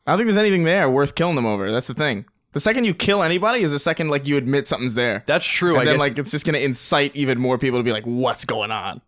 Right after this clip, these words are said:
Speaker 2: It is a very funny thing, though, going on out there. The memes out there are really funny. Everyone, what they would do with the aliens once they found out. I saw a video of a dude, like, working out with an alien about, like,
Speaker 1: <laughs>
Speaker 2: ch-, like, having him on his back while he's running and do, like,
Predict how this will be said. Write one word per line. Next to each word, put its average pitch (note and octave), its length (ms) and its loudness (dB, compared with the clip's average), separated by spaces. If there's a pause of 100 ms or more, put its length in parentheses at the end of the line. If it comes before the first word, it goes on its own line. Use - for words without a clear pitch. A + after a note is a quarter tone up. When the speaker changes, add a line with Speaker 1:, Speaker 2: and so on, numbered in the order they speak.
(160)
Speaker 2:
It F#3+ 100 2
is C4 160 2
a G3+ 80 4
very D#3+ 280 2
funny B2 300 0
thing, F#2 280 -6
though, C#2+ 240 -12
going G#2 180 -2
on G2 100 -2
out F#2+ 100 -6
there. F#2 100 -6
The F2 60 -12
memes B2 420 -4
out A#2+ 160 2
there A#2+ 160 0
are - 20 0
really A#2 180 0
funny. A2+ 320 -2
Everyone, G#2+ 280 -2
what A2+ 100 -2
they A2 100 -2
would G#2+ 120 -2
do A#2 80 -2
with A2+ 80 -2
the A#2 120 -6
aliens A2 360 -2
once G#2+ 120 -6
they G#2+ 120 -4
found A2 260 -2
out. A2+ 160 0
I D#3 60 0
saw G#3 240 2
a G#3 60 0
video C3 580 2 (440)
of C3+ 140 -2
a C#3 60 0
dude, C3 260 -2
like, A#2+ 180 0
working A#2+ 380 0
out A2+ 200 0
with B2 120 -4
an B2 140 -2
alien B2+ 680 0 (120)
about, C3 320 2
like, C3+ 200 -2
Speaker 1:
<laughs> - 0 -
Speaker 2:
ch-, - 140 -8
like, C3+ 180 0
having C#3 280 0
him C3 60 0
on B2+ 100 0
his B2 120 -4
back B2 300 0
while A#2 100 0
he's A2+ 180 -2
running B2 300 0
and B2 80 -2
do, C3 80 0
like, A#2 240 -4